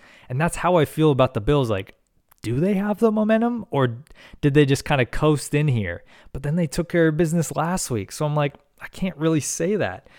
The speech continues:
They did take care of the business against the Steelers and a third <laughs> round Q B in Mason Rudolph, but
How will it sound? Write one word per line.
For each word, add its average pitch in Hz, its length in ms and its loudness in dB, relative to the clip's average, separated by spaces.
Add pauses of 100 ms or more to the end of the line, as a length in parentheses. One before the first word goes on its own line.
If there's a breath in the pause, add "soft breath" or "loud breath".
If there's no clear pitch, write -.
(140)
They 117 80 -4
did 160 180 0
take 165 180 -2
care 170 180 2
of 143 340 -4
the 131 80 -2
business 127 400 -4
against 120 240 -6
the 113 60 -10
Steelers 127 580 0
and 104 120 -6
a 101 40 -8 (180)
third 131 300 2
<laughs> - 0 -
round 117 440 0 (440 loud breath)
Q 139 220 -2
B 127 220 0
in 113 100 -4
Mason 113 300 -4
Rudolph, 117 400 -6
but 101 220 -6